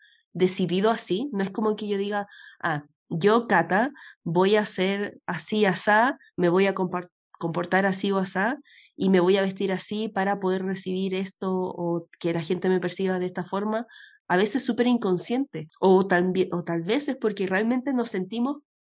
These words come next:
cómodos siendo de esta forma. El tema es que decidamos lo que queramos ser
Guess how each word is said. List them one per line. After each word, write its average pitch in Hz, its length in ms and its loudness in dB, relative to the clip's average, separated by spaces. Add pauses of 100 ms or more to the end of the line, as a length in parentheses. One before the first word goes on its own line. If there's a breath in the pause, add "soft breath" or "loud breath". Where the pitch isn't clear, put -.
(520)
cómodos 269 440 0
siendo 262 340 -4
de 240 80 -2
esta 240 220 -6
forma. 233 400 -4 (360 loud breath)
El - 200 -4
tema 247 220 -2
es 254 100 -8
que 214 280 -4 (440 loud breath)
decidamos 208 640 2
lo 233 160 0
que 190 140 -12
queramos 214 400 -4
ser 214 360 -4